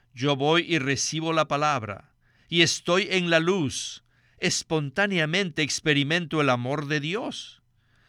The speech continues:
Luego, si me encuentro con algún santo durante el día, sentiré que él es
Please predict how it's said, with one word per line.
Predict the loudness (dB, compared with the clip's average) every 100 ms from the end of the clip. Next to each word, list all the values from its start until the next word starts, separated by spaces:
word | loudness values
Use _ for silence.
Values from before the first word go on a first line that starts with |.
| _ _
Luego, | -4 2 4 2
si | 0 2
me | 2
encuentro | 0 -4 -4 -2 -2 -2 0 -2 0
con | -4 -4 -4
algún | -4 -2 -4 -2
santo | -2 0 0 0 -2
durante | 0 0 0 -2 -2
el | -2
día, | -2 -2 -4 -6 -12 _ _ _ _ _ _
sentiré | -2 -2 2 2 4 2
que | 0 -4
él | 0 2 2
es | 2 0